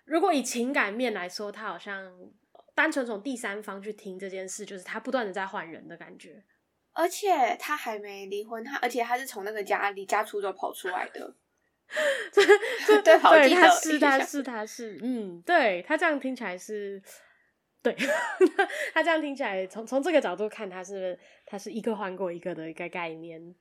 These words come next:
Speaker 2: 对啊，我把人的那个人性想得好龌龊，但我觉得你说的可能性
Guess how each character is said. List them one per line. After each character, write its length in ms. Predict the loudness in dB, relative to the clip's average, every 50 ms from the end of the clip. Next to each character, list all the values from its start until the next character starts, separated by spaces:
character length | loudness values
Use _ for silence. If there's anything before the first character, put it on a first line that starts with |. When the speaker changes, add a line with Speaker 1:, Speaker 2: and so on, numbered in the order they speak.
| _ _ _ _ _
Speaker 2:
对 100 | -12 -8
啊， 140 | -6 -6 -6
我 60 | -2
把 180 | 2 4 4 4
人 240 | 4 0 -4 -2 -2
的 240 | -2 -4 -4 -4 -6
那 120 | -10 -10
个 360 | -8 -6 -8 -6 -8 -10 -14 _ _
人 200 | -6 -6 -6 -6
性 220 | -6 -8 -10 -6
想 140 | -6 -4 -4
得 60 | -4
好 180 | -2 -2 -2 -2
龌 240 | -2 -4 -4 -6 -8
龊， 360 | -10 -6 -6 -6 -4 -6 -10 0
但 80 | 2 2 4 4
我 80 | 2 2
觉 120 | 2 -2
得 80 | -4 -4
你 260 | -2 -4 -6 -6 -8 _ _ _ _ _
说 360 | -14 -8 -6 -6 -4 -4 -2
的 280 | 2 2 2 2 0
可 220 | -4 -2 -2 -2 -2
能 220 | -2 -4 -10 -10
性 360 | -10 -10 -10 -8 -10 -10 -12